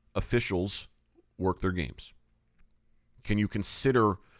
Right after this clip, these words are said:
so many things before you make a, make a, an opinion and have a reaction? Lord knows a lot of people can't, and it's up to you to be the change. So that's it for today.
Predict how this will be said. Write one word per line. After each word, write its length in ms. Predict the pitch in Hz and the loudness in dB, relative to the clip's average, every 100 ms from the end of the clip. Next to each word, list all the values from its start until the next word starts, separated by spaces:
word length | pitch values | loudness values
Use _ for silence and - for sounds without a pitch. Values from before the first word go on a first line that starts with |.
| _ _ | _ _
so 380 | - - 127 131 | -2 2 4 4
many 200 | 135 127 | 2 0
things 380 | - 120 98 | 0 0 0
before 300 | - 90 98 | -4 -4 0
you 100 | 95 | 0
make 240 | 92 92 95 | 2 0 0
a, 180 | 87 - | -4 -4
make 260 | 82 90 87 | -2 -2 0
a, 240 | 85 82 - _ - - - _ _ | 0 -2 -8 _ -20 -20 -20 _ _
an 100 | 95 | -2
opinion 540 | 95 - 113 95 71 55 - - | 2 2 2 0 -4 -8 -14 -8
and 120 | 80 | -4
have 120 | 85 | -2
a 40 | 85 | 0
reaction? 560 | 82 73 64 - - - _ _ _ _ _ _ _ _ _ _ _ _ _ _ - | 0 0 -2 -10 -14 -20 _ _ _ _ _ _ _ _ _ _ _ _ _ _ -6
Lord 220 | 90 98 | 0 0
knows 200 | 98 95 | 2 0
a 60 | 85 | 0
lot 220 | 82 92 | 2 2
of 60 | 85 | 2
people 240 | 104 85 | -4 -6
can't, 320 | - 92 69 - | -2 -2 -2 -6
and 120 | 87 87 | -4 -2
it's 100 | - | 0
up 140 | 113 | 0
to 100 | 98 | -2
you 400 | 95 123 139 - - - _ _ _ _ _ _ _ _ _ _ - | 2 4 4 0 -12 -20 _ _ _ _ _ _ _ _ _ _ -10
to 60 | 90 | -4
be 100 | 92 | -4
the 100 | - | -2
change. 380 | 82 62 - - _ _ _ _ _ _ - - - _ _ _ _ _ _ _ _ _ _ _ _ _ _ _ _ - - _ _ - | -4 -8 -14 -20 _ _ _ _ _ _ -20 -20 -20 _ _ _ _ _ _ _ _ _ _ _ _ _ _ _ _ -20 -20 _ _ -20
So 120 | - 123 | 0 4
that's 200 | 143 151 | 6 4
it 100 | 143 | 0
for 140 | 143 | -2
today. 500 | 135 127 131 131 | 2 6 6 4